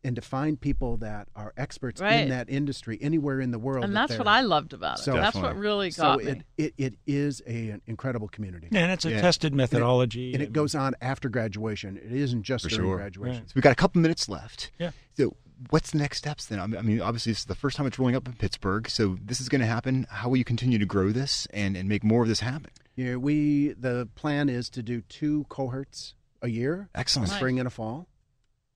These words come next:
Speaker 3: You're gonna
Speaker 1: Thirty
Speaker 3: be,
Speaker 1: to
Speaker 3: you're gonna
Speaker 1: forty
Speaker 3: be busy.
Speaker 1: students
Speaker 3: I'm
Speaker 1: each.
Speaker 3: just love hearing the fact you're seeing new people showing up to this thing.
Speaker 4: Oh, yeah. A-, and, uh, you know, th-, the Founder Institute started in two thousand nine. Uh,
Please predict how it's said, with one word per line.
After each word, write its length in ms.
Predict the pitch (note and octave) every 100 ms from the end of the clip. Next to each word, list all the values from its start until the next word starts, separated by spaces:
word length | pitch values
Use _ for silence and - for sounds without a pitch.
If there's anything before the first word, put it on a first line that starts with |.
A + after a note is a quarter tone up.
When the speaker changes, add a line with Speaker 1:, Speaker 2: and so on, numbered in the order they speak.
| _ _ _ _ _ -
Speaker 3:
You're 120 | C#3
gonna 140 | F3
Speaker 1:
Thirty 180 | B2+ C3
Speaker 3:
be, 60 | B2
Speaker 1:
to 60 | C3+
Speaker 3:
you're 100 | E3
gonna 140 | G3
Speaker 1:
forty 100 | B2+
Speaker 3:
be 120 | B2
busy. 140 | E3+ A2+
Speaker 1:
students 160 | - C3
Speaker 3:
I'm 60 |
Speaker 1:
each. 60 | B2+
Speaker 3:
just 140 | A#2
love 220 | C3 D#3+
hearing 280 | C#3+ D3+ D#3
the 40 | C3
fact 220 | B2+ A#2+
you're 80 | A#2
seeing 380 | - G2+ F2 F2
new 120 | C#3+
people 300 | - C#3+ G2+
showing 320 | - F2+ D#2
up 140 | C#2+ -
to 80 |
this 160 | C#2+ -
thing. 160 | - A#2
Speaker 4:
Oh, 60 |
yeah. 220 | A#2+ A#2 G#2+ -
A-, 160 | C3+ D3+ C#3 B2
and, 180 | B2+ B2
uh, 300 | B2+ A#2+ C#3
you 100 | F#3
know, 140 | F3 C3+
th-, 120 | - C3 - D3+ -
the 380 | - B2+ A#2 A2+
Founder 260 | - D3+ C#3+
Institute 340 | B2+ - A#2
started 260 | - A#2 G#2
in 60 | G2
two 140 | B2+
thousand 380 | G#2 G2+ F#2+ F#2+
nine. 280 | F#2 E2+ E2 _ -
Uh, 300 | G2+ F#2+